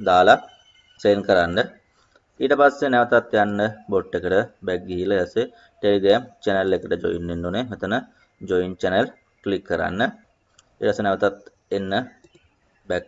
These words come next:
එකක්. ඊට පස්සේ මෙතන තියෙනවා Twitter පේජ් එක. එයාලගේ ෆලෝ කරන්න කියලා තියෙනවා.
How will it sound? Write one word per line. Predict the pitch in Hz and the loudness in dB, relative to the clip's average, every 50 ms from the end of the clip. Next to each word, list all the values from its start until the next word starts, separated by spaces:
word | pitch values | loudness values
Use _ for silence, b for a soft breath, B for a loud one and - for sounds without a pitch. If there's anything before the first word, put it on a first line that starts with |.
| _ - 90 | _ -4 0
එකක්. | 90 98 104 - | 2 2 0 0
ඊට | - 101 98 98 | -4 -8 -2 2
පස්සේ | 98 101 98 - 120 110 | 2 2 2 0 -4 -4
මෙතන | 95 - 107 101 | -2 -2 -2 -2
තියෙනවා | 90 110 117 120 117 - | 0 2 2 2 2 2
Twitter | 117 113 120 120 123 101 | 0 0 2 2 0 2
පේජ් | 117 107 101 | 4 4 4
එක. | 101 95 98 104 98 117 135 127 - | 4 2 0 0 2 2 2 0 0
එයාලගේ | - 95 98 101 104 104 104 | -4 -2 0 0 0 0 2
ෆලෝ | 101 92 95 98 101 95 | 2 4 4 4 4 2
කරන්න | 95 92 92 92 95 92 | 0 -2 -2 -2 -4 -4
කියලා | 90 92 87 82 - | -4 -4 -4 -4 -4
තියෙනවා. | 90 90 92 110 139 | -4 -2 -2 -2 -2